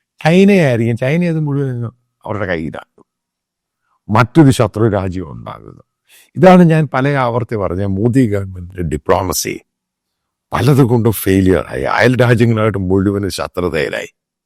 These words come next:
ഒരു ഇന്ത്യക്കാരനെ അവിടെ കാണുമ്പോൾ ആക്രമിക്കുന്ന രീതിയിലോട്ട് പോകാൻ ഇത്രത്തെ ശത്രുത ഉണ്ടാക്കിയതിന്റെ മറ്റൊരു കാരണം ഞാൻ ഈ നേരത്തെ പറഞ്ഞ ഈ ഗോദി മീഡിയ, കാരണം വൃത്തികെട്ട തരം താഴ്ന്ന മീഡിയ. ഇതൊക്കെ ഗവൺമെന്റ്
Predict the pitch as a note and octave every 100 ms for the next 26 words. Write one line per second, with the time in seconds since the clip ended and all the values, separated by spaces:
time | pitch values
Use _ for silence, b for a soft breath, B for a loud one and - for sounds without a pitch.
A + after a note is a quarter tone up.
0 | _ _ _ _ _ _ B2 D3+ A#2 A#2
1 | D#3 F3+ D3+ A2 G2+ D2+ D2+ C#2 - _
2 | F#2 G#2+ - F#2+ G2 G#2+ G2 C#2+ F#2 -
3 | A#2+ A2+ B2 G#2 F#2 G#2 G2 G#2 G#2 F#2+
4 | E2+ E2+ G2 E2 - b b b b B2
5 | - F#3 F3 E3+ - A#2 C3+ E3 E3+ D#3+
6 | E3+ D#3+ - D#3+ D3+ A2+ G2 E3+ F3+ E3+
7 | F3 F3 D#3 E3+ E3+ D#3+ D#3 D#3+ E3+ D#3+
8 | D#3+ E3+ F3 E3+ G#3 G#3 G3+ F#3+ E3 C#3+
9 | - _ _ _ _ _ _ _ _ -
10 | E3+ F3 C#3 F3 - G3+ F3+ F3+ F3 E3+
11 | E3+ F3+ E3 D#3+ D#3 D3 C3+ C#3 B2+ A2+
12 | B2 _ _ _ _ _ _ _ _ _
13 | _ A2 C3+ C#3+ G2 E2 G2 A#2 C3 C#3
14 | C3+